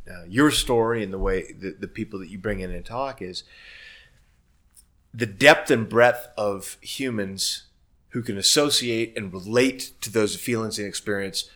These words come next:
far extends beyond someone who's just interested in cycling, climbing, or running. Uh, and when they put you in the ground,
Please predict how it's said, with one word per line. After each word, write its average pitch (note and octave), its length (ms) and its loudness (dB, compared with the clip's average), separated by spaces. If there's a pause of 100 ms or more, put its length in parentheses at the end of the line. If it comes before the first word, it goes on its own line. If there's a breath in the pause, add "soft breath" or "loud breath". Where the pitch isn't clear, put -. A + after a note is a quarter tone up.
far B2+ 760 2
extends G#2 540 0
beyond G2 580 -4
someone G2+ 340 -2
who's G2 200 -14
just - 240 -12
interested G2 420 -10
in F2 60 -10
cycling, G2 460 -4
climbing, F#2 520 -6 (400)
or G2+ 120 -8
running. F2+ 340 -2 (720 soft breath)
Uh, F#2 480 0 (540 soft breath)
and G#2+ 200 0
when G#2 500 0 (100)
they G2+ 100 0
put D3+ 280 -2
you D#3 120 0
in D#3 60 -2
the D#3 80 0
ground, F#2+ 460 -2